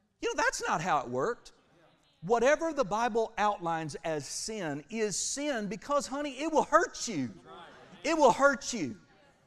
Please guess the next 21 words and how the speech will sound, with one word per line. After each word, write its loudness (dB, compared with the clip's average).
Amen. 0
Let's -2
take -2
sexual -4
immorality. -8
God 2
created 0
every -4
human -6
being -6
to -6
be -2
a -4
sexual -4
creature. -8
Amen. -2
He -2
made 2
us -2
that -2
way. -6